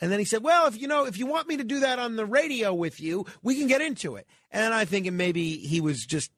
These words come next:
being nice to get on the radio, so I'm not so sure. Hey, somebody that is, uh, always nice, and he's always on the radio or T V,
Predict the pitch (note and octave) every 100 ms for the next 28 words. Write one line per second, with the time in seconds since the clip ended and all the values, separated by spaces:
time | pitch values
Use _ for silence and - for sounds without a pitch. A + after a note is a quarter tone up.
0 | - D3 C#3 C3 C3+ C3 A#2+ - A2 A#2+
1 | A#2 A2+ A2+ G#2 G2+ G2+ C3+ C3 B2+ A#2+
2 | B2 - A#2+ - - - A#3 G3 - -
3 | D#4 F#4+ D4+ A#3 G#3+ G3+ G#3+ G3+ F#3+ E3
4 | E3+ F#3 - C4+ C#4+ A3 E3 E3 D#3+ G3
5 | - F#3 E3+ - A#3+ C#4 C#3+ G#2 D3 -
6 | D#3+ D3+ D3+ - C#3+ C#3+ D#3+ E3+ E3 D#3
7 | F#3 G#3+ A#3 - D#3 A#2+ A#2 B2+